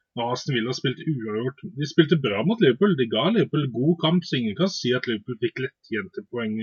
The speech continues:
tre poeng der. Eh, men så har de spilt uavgjort en en mot Crystal Palace, og så har de spilt uavgjort mot Burnley. Så det er jo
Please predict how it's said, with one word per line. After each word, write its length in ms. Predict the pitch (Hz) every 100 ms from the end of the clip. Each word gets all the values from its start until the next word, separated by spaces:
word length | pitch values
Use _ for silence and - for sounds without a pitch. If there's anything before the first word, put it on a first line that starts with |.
| 113 _ _ _ _
tre 140 | 131 110
poeng 260 | 123 110 110
der. 260 | 139 156 - _ _ _ _ _ _ -
Eh, 320 | 131 127 123
men 200 | 127 139
så 220 | 135 131
har 80 | 127
de 80 | 156
spilt 300 | 156 175 170
uavgjort 500 | - 147 120 123 139 -
en 260 | 131 123
en 80 | 113
mot 120 | 107
Crystal 300 | - 120 - _
Palace, 460 | - 113 131 139 -
og 100 | -
så 160 | -
har 80 | 113
de 140 | 151 135 _ _ _
spilt 280 | - 156 143
uavgjort 320 | 160 117 98
mot 160 | 127 107
Burnley. 460 | 107 98 113 151 - _ _ _ _ _ -
Så 120 | 123
det 80 | 107 -
er 160 | -
jo 180 | 151 160